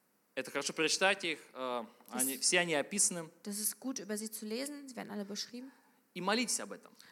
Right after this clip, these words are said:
Speaker 2: Und dafür zu beten.
Speaker 1: И увидите, что этот дар, который был у Даниила, он его, ну, он его спас.
Speaker 2: Und, äh, wir sehen, dass diese Gabe, die Daniel hatte, ihn gerettet hat.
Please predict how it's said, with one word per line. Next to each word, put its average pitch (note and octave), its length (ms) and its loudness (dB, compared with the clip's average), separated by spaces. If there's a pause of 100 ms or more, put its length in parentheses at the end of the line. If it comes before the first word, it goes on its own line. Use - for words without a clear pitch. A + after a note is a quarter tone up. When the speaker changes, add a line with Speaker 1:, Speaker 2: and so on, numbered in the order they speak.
(160)
Speaker 2:
Und A3+ 160 -4
dafür A3+ 560 -4
zu A3 140 6
beten. G#3+ 420 0
Speaker 1:
И D3+ 80 2
увидите, G#3+ 240 4
что F#3+ 140 4
этот D#3 240 2
дар, A3 260 8
который F3 240 -2
был D#3+ 180 2
у D3+ 40 0
Даниила, D#3 580 0
он F3+ 200 0
его, F#3 440 2
ну, C#3+ 120 -4
он C#3+ 80 -4
его F#3 160 -2
спас. - 420 0 (420)
Speaker 2:
Und, G#3+ 220 2
äh, G3+ 240 2
wir G#3 100 2
sehen, A3+ 260 0
dass A#3 140 -2
diese G#3+ 240 -4
Gabe, A3+ 240 2
die A3 140 -4
Daniel B3 320 0
hatte, G#3+ 200 -4
ihn A3 200 -6
gerettet A3+ 480 -4
hat. F#3 100 -10